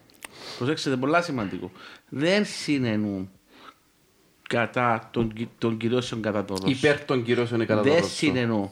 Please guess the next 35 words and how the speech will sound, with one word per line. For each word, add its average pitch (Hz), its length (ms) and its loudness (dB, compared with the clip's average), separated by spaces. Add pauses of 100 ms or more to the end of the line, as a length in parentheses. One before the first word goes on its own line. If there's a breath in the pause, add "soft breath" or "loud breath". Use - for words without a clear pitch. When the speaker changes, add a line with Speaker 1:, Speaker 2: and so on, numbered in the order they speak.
Speaker 1:
Δεν 143 200 2
συνενούν 135 480 0
υπέρ 127 320 0
των 123 220 -6
κυρώσεων 117 460 -2
κατά 104 200 -2
τον 98 200 -6
Τούρκο. - 180 -8
Speaker 2:
Ενώ 120 160 4
Speaker 1:
Κατά 123 180 6
Speaker 2:
σε 117 80 2
Speaker 1:
τον 170 80 6
Ρώσο. 170 120 4
Speaker 2:
σύγκριση, 170 340 2 (100)
οι 131 140 8
Έλληνες 165 360 8
Speaker 1:
Ούτε 240 100 8
Speaker 2:
και - 60 8
Speaker 1:
η - 20 8
Speaker 2:
εμείς 139 240 6
Speaker 1:
Κίνα. 165 640 4 (220)
Ούτε 202 320 2
η 180 100 4
Κίνα, 135 680 0
ξύχασμα 151 480 0
σε 90 100 -6
εμάς, 117 140 -2
είμαστε 160 240 -2
πιόνια 127 460 -2
μας. - 180 -12 (440 loud breath)
Δε, 180 240 4 (160)
ούτε 262 220 2
η 226 120 6
Κίνα 160 520 4
συνενά. 98 540 -2